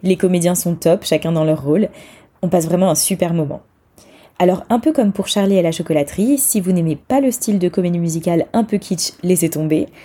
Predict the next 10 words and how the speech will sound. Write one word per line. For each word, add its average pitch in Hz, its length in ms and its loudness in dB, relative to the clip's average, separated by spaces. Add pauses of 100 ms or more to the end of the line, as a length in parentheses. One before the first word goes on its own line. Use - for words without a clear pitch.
(220)
Mais 185 140 2
sinon, 165 400 -2 (160)
courez-y. 170 720 -2 (540)
C'est - 160 2
donc 185 220 0
au 156 60 2
Théâtre 208 380 0
de 160 100 -2
la 156 120 2
Huchette 147 420 0